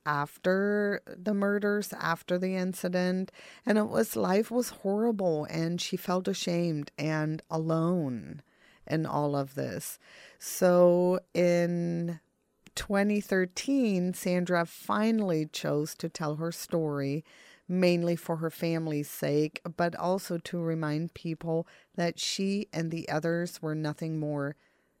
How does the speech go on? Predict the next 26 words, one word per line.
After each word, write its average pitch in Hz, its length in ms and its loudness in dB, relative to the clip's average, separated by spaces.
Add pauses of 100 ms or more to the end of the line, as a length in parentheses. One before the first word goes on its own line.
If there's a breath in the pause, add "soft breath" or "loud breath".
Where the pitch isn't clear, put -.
(180)
than 151 240 0
victims 135 560 -4
that - 240 -10
night. 131 480 -8 (680 soft breath)
Like, 156 160 0
she - 180 -2
was 160 240 0
not 147 340 -2
in 135 360 -4 (260)
on 147 180 -2
anything. 139 720 -4 (460 loud breath)
And 156 540 -2
she 170 520 -2 (280)
did 175 160 6
it 170 160 0
also 160 280 2
for 190 200 0
her 185 80 2
family 208 380 0
because 180 420 -2
now 196 580 2 (840 soft breath)
I'm, 180 380 0
I 165 100 0
think 196 240 0
she's, 185 280 -6
like, 156 420 -6